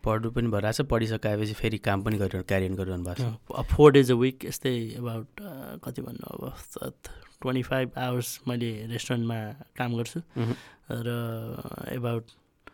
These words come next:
Speaker 2: टेन आवर्स जति उबर ड्राइभिङ पनि गरिरहेको छु। रेखाले चाहिँ थर्टी आवर्स जति फ्याक्ट्रीमा काम गर्छ, थर्टी फाइभ, थर्टी।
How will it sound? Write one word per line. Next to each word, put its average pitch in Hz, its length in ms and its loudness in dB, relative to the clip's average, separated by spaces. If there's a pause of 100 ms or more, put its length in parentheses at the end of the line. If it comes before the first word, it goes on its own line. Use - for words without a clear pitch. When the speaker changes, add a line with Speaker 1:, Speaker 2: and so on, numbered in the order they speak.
(540)
Speaker 2:
टेन 139 180 12
आवर्स 117 240 6
जति 127 380 4
उबर 131 260 6
ड्राइभिङ 110 400 0
पनि 117 200 -2
गरिरहेको 110 340 -4
छु। - 160 -4 (320)
रेखाले 123 460 8
चाहिँ 135 180 0
थर्टी 123 380 0
आवर्स 113 240 0
जति 117 560 -4
फ्याक्ट्रीमा 113 460 -6
काम 110 160 -8
गर्छ, 110 160 -10
थर्टी 117 340 -4
फाइभ, 120 220 -4
थर्टी। 127 400 -8